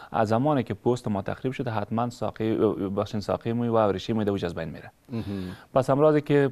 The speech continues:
Speaker 1: پوست تخریب می‌کنه، خصوصاً طبقه دوم پوسته.
Speaker 2: درست.
Speaker 1: اگه امراض فنگسی می‌باشه، اگه به اصطلاح عامیانه بگم، این دانه‌های بزرگ بزرگ می‌باشه، یا کاربونکل و فرانکل یا فرانکولوزیس که می‌گیم عگیب باشه، یا فولیکولایت یا بیخ موی التهاب می‌کنه، التهابات بیخ موی، یا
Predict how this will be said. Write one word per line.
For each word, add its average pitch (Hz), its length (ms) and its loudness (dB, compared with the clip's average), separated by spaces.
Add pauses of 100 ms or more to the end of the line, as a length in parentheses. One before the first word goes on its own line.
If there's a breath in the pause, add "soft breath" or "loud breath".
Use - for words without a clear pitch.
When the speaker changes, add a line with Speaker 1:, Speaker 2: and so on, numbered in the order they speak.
Speaker 1:
پوست 143 240 0
تخریب 131 320 0
می‌کنه، 120 180 0
خصوصاً 135 300 -4
طبقه 110 420 0
دوم 101 360 4
پوسته. 82 340 -6 (220)
Speaker 2:
درست. 104 420 -6
Speaker 1:
اگه 208 180 4
امراض 151 220 4
فنگسی 117 420 0
می‌باشه، 110 320 0
اگه 101 180 2
به 98 60 0
اصطلاح 107 260 2
عامیانه 101 560 0
بگم، 104 240 0
این 98 100 -2
دانه‌های 98 260 -2
بزرگ 98 260 -2
بزرگ 98 200 -4
می‌باشه، 95 400 -2
یا 92 120 0
کاربونکل 95 540 -2
و 92 120 0 (460 loud breath)
فرانکل 98 320 0
یا 95 80 2
فرانکولوزیس 95 560 -2
که 101 100 -8
می‌گیم 92 260 -6
عگیب 98 340 -2
باشه، 101 380 -4 (320 loud breath)
یا 101 100 -2
فولیکولایت 101 520 -2
یا 95 60 2
بیخ 98 220 -2
موی 107 160 2
التهاب 101 340 -2
می‌کنه، 98 200 -2
التهابات 95 440 0
بیخ 95 220 -2
موی، 101 300 0 (360 loud breath)
یا 98 380 4